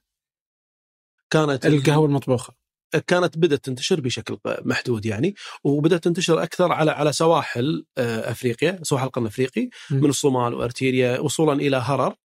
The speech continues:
Speaker 1: ف-، فكانت موجودة على استحياء في، في بعض جوانب، آه، أثيوبيا الحالية يعني.
Speaker 2: مهم.
Speaker 1: مهم.
Speaker 2: بس كانت أكثر انتشارًا في جزيرة العرب وغيره؟
Speaker 1: طبعًا، لا، لا،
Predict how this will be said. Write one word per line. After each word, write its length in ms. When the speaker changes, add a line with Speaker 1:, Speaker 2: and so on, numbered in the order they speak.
Speaker 1:
ف-، 380
فكانت 360
موجودة 300
على 140
استحياء 640
في، 300
في 180
بعض 260
جوانب، 500
آه، 460
أثيوبيا 340
الحالية 420
يعني. 260
Speaker 2:
مهم. 260
Speaker 1:
مهم. 220
Speaker 2:
بس 100
كانت 240
أكثر 240
انتشارًا 400
في 80
جزيرة 320
العرب 460
وغيره؟ 380
Speaker 1:
طبعًا، 260
لا، 160
لا، 160